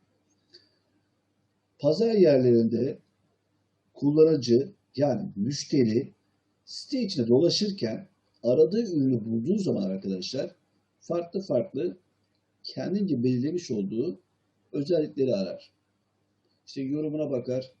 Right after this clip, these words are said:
puanına bakar ve mağazanın sayfasına bakar. Mağazanın sayfasında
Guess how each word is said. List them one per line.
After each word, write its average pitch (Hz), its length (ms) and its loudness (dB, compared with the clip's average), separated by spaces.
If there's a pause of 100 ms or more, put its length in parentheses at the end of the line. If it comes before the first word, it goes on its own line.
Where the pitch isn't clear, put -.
(160)
puanına 139 480 -4
bakar 135 380 -6 (340)
ve 143 80 -4
mağazanın 156 680 -2 (440)
sayfasına 160 760 -6
bakar. 95 280 -10 (1080)
Mağazanın 220 420 0
sayfasında 190 1000 -2